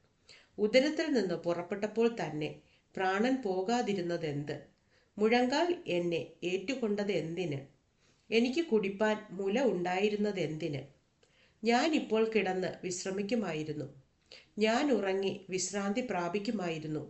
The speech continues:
തങ്ങൾക്ക് ഏകാന്ത നിവാസങ്ങൾ പണിത ഭൂരാജാക്കന്മാരോടും മന്ത്രിമാരോടും, അഥവാ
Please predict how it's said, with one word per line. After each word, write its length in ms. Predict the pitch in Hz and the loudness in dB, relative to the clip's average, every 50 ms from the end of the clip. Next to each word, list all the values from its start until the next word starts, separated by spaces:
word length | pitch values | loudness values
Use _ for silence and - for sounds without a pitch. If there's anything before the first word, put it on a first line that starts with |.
| - _ _ _ _ _ - - - - _ _ _ - - | -16 _ _ _ _ _ -20 -20 -20 -20 _ _ _ 0 2
തങ്ങൾക്ക് 460 | 226 226 240 269 294 302 311 - 320 269 214 | 2 4 4 4 2 0 0 -2 2 2 2
ഏകാന്ത 460 | 196 190 190 190 214 214 226 240 233 | 4 2 2 2 2 2 2 2 2
നിവാസങ്ങൾ 720 | 254 226 190 185 180 180 180 185 185 - 208 196 196 202 202 | 2 2 2 0 0 0 -2 -2 -2 -2 -4 -2 -2 -2 -2
പണിത 360 | 196 180 160 165 160 151 160 151 - - - _ _ _ _ _ _ _ - | -2 -2 -4 -4 -4 -6 -6 -8 -10 -12 -18 _ _ _ _ _ _ _ -2
ഭൂരാജാക്കന്മാരോടും 1300 | - 214 233 269 269 262 214 196 185 180 208 196 196 196 214 208 214 202 196 185 175 175 170 170 165 - - - - 170 | 2 2 4 4 4 2 2 2 0 2 2 0 0 2 2 2 2 2 0 2 2 2 2 2 0 -2 -4 -10 -8 -6
മന്ത്രിമാരോടും, 840 | 175 170 180 185 208 226 214 214 202 180 165 165 160 156 156 151 151 - - _ - - - _ - | -4 -4 -2 2 2 2 2 2 0 0 0 -2 -2 -2 -2 -4 -6 -8 -18 _ -20 -20 -20 _ -6
അഥവാ 400 | - 180 175 165 190 190 196 208 | -6 -4 -4 -2 -4 -2 -2 -4